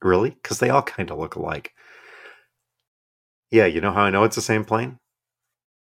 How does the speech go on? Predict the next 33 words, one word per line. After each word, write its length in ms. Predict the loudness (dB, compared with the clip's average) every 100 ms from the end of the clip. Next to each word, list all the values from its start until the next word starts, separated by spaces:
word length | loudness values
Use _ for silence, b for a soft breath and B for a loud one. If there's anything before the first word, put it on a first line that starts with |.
| _ _
I 20 |
said, 160 | -20 -20 _ _
"No." 200 | -2 -2
I 60 | -2 _ _ _ _
said, 180 | -18 -18 _ _ _ _ _ _ _ _ _ _ _
"My 160 | -2 -2
phone 300 | 0 0 0
charger 460 | 0 -2 -2 -12 -14 _ _ _ _ _ _ -20 -2
is 160 | 0
in 140 | 0 -2
the 60 |
seat 280 | -2 -2 -2
back 240 | -4 -4 -4
pocket 360 | -4 -4 -10
that 100 | -8
I 40 | -4
left 300 | -2 -2 -2
in 80 | -2
the 100 | 0
other 140 | 0
plane." 440 | -2 -2 -2 -4 -12 _ _ _ _ _ _ _ _ _ _ _ _ _
He 160 | -4
says, 440 | 0 2 0 -6 -20 _ _ -10
I 80 |
thought 220 | -2 -2 0
to 60 |
myself, 400 | -4 -4 -8 -12 -20 -16
"Damn, 340 | -12 -10 -12
I 400 | -18 _ _ _
just 200 | -16 -10
lost 300 | -6 -6 -8
another 260 | -10 -8 -10
charger." 500 | -8 -8 -6 -8 -14